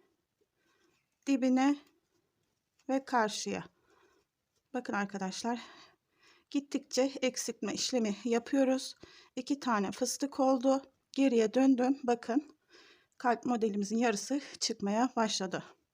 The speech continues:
Evet arkadaşlar, geriye döndüm. Tepesine bir fıstık, karşı fıstığın arasına bir fıstık ve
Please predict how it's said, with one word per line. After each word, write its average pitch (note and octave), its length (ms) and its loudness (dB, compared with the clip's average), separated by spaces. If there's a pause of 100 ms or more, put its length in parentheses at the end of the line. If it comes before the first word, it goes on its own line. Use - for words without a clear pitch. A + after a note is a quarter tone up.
(480)
Evet B3+ 260 -2
arkadaşlar, G3 600 0
geriye A#3 500 0
döndüm. B3 400 2
Tepesine B3 640 -2
bir B3+ 120 0
fıstık, - 680 -6 (640)
karşı B3 480 -2
fıstığın G#3+ 540 -6
arasına A#3+ 520 -2
bir C4+ 180 0
fıstık - 640 -6 (760)
ve D#4+ 220 4